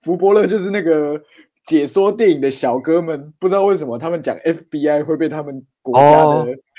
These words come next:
Speaker 1: <laughs> 会被他们国家的那个审查机制，所以他们F B I讲福伯勒，福伯勒把这批证物全部收走。
Speaker 2: 嗯。
Speaker 1: <laughs> 对，所以F B I就把这些东西听说又要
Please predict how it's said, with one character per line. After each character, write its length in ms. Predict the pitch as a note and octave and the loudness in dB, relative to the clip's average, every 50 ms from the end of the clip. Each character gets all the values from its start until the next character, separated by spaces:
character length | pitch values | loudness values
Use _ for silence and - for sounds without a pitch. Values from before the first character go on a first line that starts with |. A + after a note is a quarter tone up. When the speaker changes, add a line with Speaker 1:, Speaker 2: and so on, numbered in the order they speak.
| _ - | _ -4
Speaker 1:
<laughs> 1120 | A#3+ - - - A4+ - - - _ _ _ _ _ _ _ _ _ _ - F#4+ E4+ C4 - | -4 0 0 0 0 0 -4 -12 _ _ _ _ _ _ _ _ _ _ -10 -10 -10 -2 0
会 100 | - C4 | 0 0
被 100 | A3+ A#3 | 0 -2
他 160 | F3+ - B3+ | 2 2 2
们 220 | A#3 F#3+ G3+ F#3+ F3 | 2 2 -2 -8 -4
国 200 | - E3+ E3+ E3+ | -2 0 0 0
家 260 | E3 E3+ F3+ F3+ F3+ | -2 -2 0 0 0
的 160 | E3+ E3 D#3 | 0 -2 -2
那 100 | D3+ E3 | -2 -2
个 140 | D#3+ D#3 D3 | -4 -4 -6
审 300 | C#3 - - C3+ B2+ B2 | -8 -8 -10 -10 -10 -10
查 220 | B2 - - B2 C3 | -12 -12 -12 -12 -12
机 220 | B2+ - D3 D3+ | -14 -16 -18 -18
制， 240 | D3 - D3 C3+ B2 - _ _ _ _ _ _ - - _ _ _ _ _ C4 _ | -16 -14 -12 -12 -12 -14 _ _ _ _ _ _ -20 -20 _ _ _ _ _ -20 _
所 200 | - - E3 E3 | -10 -4 -2 -2
以 140 | D#3+ C#3+ B2+ | -2 -2 -4
他 180 | B2 - E3 D#3 | -8 -10 -10 -10
们 140 | D#3 D3+ B2 | -10 -8 -4
F 220 | C#3 E3 D#3 D3 | -4 -4 -4 -4
B 120 | - D#3 D#3 | -4 -4 -4
I 80 | D#3 | -2
讲 160 | A#2 A#2+ A2 | -4 -8 -12
福 160 | A2+ - - B2+ | -14 -16 -16 -10
伯 160 | - D#3 E3 | -6 -4 -4
勒， 140 | D#3+ - - | -4 -6 -8
福 180 | _ - G#3 A3 | _ -10 -8 -4
伯 140 | C4+ C4+ | -4 -4
勒 160 | C#4 D4+ C4 F3+ | -2 -2 -2 -2
把 200 | - - A#3 A3+ | -2 -2 -4 -4
这 160 | - C4+ A#3+ | -4 -8 -8
批 280 | - - - A3 A#3 A#3 | -8 -10 -10 -10 -10 -8
证 220 | - - C4 G3 | -6 -8 -8 -6
物 140 | F#3+ G3 - | -6 -8 -8
全 180 | - - F#3+ A3 | -8 -10 -8 -8
部 80 | C4 B3 | -8 -6
收 220 | - - C#4+ C#4+ | -6 -6 -6 -6
走。 240 | - - - - _ _ _ _ _ _ _ _ _ _ - - - - _ _ _ _ _ | -6 -10 -12 -12 _ _ _ _ _ _ _ _ _ _ -10 -10 -10 -10 _ _ _ _ _
Speaker 2:
嗯。 260 | A#2 A2+ G#2+ G2+ G2 F#2+ | -20 -20 -20 -20 -20 _
Speaker 1:
<laughs> 1500 | - _ _ - _ _ - - _ _ - - - _ _ _ _ _ - - _ - - - - - C4 A#3 F3+ | -20 _ _ -20 _ _ -20 -20 _ _ -10 -10 -10 _ _ _ _ _ -20 -20 _ -20 -20 -20 -20 -20 -20 -20 -14
对， 200 | - B2 B2 A#2+ | -12 -12 -10 -10
所 160 | A2+ A#2+ D3 D3+ | -8 -8 -6 -6
以 140 | C#3 C3 C3 - | -6 -8 -8 -10
F 140 | D3 D3+ D3 | -12 -14 -12
B 180 | - C#3 C3+ | -10 -8 -6
I 120 | C#3 C#3 C#3 | -6 -6 -6
就 220 | C3+ D3+ D3+ C3+ - - _ _ _ _ _ _ _ _ _ _ _ | -4 -4 -6 -6 -6 -10 _ _ _ _ _ _ _ _ _ _ _
把 100 | - G#2+ | -20 -14
这 120 | G#2+ C3 | -8 -8
些 80 | C3+ C3+ | -6 -6
东 140 | C#3 C3+ C3+ | -6 -8 -10
西 80 | B2+ | -12
听 140 | B2 C#3 C#3 | -14 -14 -14
说 200 | C3 C#3+ C3+ C3 | -10 -8 -6 -4
又 80 | C#3+ C#3+ | -2 0
要 340 | C3+ B2+ B2+ B2 B2 - | 0 0 -2 -4 -6 -10